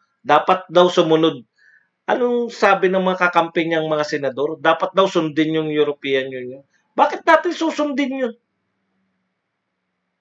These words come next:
Eh, may sarili tayong batas. Ang sinasabi ng European Union,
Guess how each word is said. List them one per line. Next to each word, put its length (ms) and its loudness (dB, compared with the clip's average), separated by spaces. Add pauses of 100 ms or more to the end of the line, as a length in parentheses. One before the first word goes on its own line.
(140)
Eh, 160 4
may 80 0
sarili 480 -2
tayong 320 0
batas. 640 -4 (480)
Ang 80 0
sinasabi 560 0
ng 160 2
European 560 4
Union, 480 2